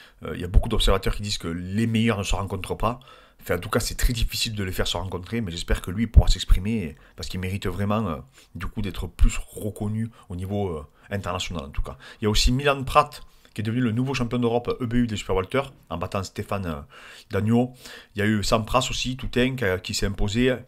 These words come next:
Il y a eu Kevin Lele Saggio et Sef-, Sofiane Omiya. Sofiane Omiya, pour la petite anecdote, il est venu s'entraîner au F M C, qu'elle a,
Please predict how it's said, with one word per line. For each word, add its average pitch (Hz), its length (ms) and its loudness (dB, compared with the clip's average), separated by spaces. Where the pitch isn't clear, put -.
Il 101 60 -4
y - 20 0
a 95 40 0
eu 101 120 0
Kevin 127 460 0
Lele 117 480 2
Saggio 131 540 0
et 101 120 -2
Sef-, - 280 -2
Sofiane 127 340 0
Omiya. 113 300 0
Sofiane 107 260 -4
Omiya, 107 220 -2
pour - 100 -4
la 92 60 -2
petite - 160 -10
anecdote, 95 300 -6
il 87 60 -8
est 82 40 -8
venu 104 160 -4
s'entraîner 101 320 -6
au 92 100 -4
F 87 80 -10
M 85 120 -4
C, 110 180 -4
qu'elle 85 180 -4
a, 71 240 -2